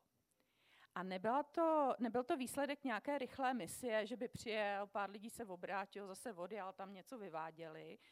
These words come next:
On tam byl rok a půl na začátku. Rok a půl tam ten sbor budoval.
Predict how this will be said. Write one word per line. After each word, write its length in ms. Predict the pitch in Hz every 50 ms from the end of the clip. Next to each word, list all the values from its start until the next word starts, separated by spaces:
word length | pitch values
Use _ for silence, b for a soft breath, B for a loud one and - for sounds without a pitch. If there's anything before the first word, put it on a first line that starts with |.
| B B B
On 160 | 202 202 202
tam 200 | - 262 254 254
byl 200 | 311 294 285 269
rok 300 | - 220 220 226 - - -
a 80 | 285 294
půl 360 | - - 285 294 320 359 330
na 120 | 285 214
začátku. 840 | 175 190 170 - - 175 147 143 147 _ - _ - 160 143 135 - _ _ _ _ _ _ _ _ _ -
Rok 280 | 190 202 233 277 - -
a 100 | 277 294
půl 280 | 285 - - 233 247 254
tam 240 | - 254 240 240 233
ten 180 | 240 208 214
sbor 360 | 202 190 190 180 180 185 - - _ -
budoval. 600 | 180 175 165 180 175 185 180 147 - - 87